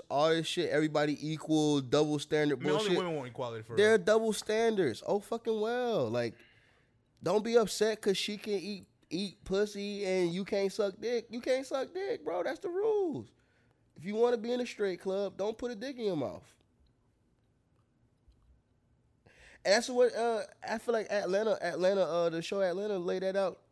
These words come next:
Speaker 1: perfectly
Speaker 2: Mm-hmm.
Speaker 1: clear. You know what I'm saying? And they say, "Oh, you gay?" He's like, "No, we was in jail." He's like, "Nah, you was gay outside of jail. That's just gay."
Speaker 2: Yeah, that's different.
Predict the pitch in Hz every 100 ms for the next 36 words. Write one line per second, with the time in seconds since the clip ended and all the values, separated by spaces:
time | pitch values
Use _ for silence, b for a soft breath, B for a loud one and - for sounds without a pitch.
0 | _ _ _ - 233 247 226 226 - -
1 | 247 160 101 - _ _ _ _ _ -
2 | 147 170 175 - 180 190 190 b b b
3 | 120 131 143 156 - 170 165 - b b
4 | 135 147 147 185 180 170 _ 156 151 156
5 | 156 151 156 165 151 135 131 170 135 92
6 | 101 117 131 139 190 139 143 127 - -
7 | 196 190 160 135 123 131 127 120 - -
8 | 139 196 160 131 95 143 95 - _ _
9 | _ _ 113 92 98 87 92